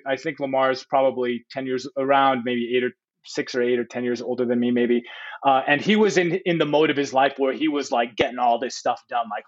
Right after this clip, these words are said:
entrepreneur style, like, going, setting up venues and doing all this sort of stuff. And I'm sitting there, like, have no clue how to do anything. And I just remember thinking, like,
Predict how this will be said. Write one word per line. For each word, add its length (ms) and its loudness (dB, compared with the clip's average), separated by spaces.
entrepreneur 540 -4
style, 440 0
like, 180 0
going, 340 2
setting 380 0
up 160 4
venues 680 0
and 140 -10
doing 240 -4
all 200 2
this 180 -4
sort 120 -6
of 60 -6
stuff. 240 -2
And 100 -2
I'm 140 2
sitting 300 -6
there, 140 4
like, 200 2
have 180 2
no 200 2
clue 260 0
how 140 -2
to 80 -2
do 160 -6
anything. 340 -6
And 100 -8
I 60 -4
just 180 -6
remember 260 -4
thinking, 340 -8
like, 240 0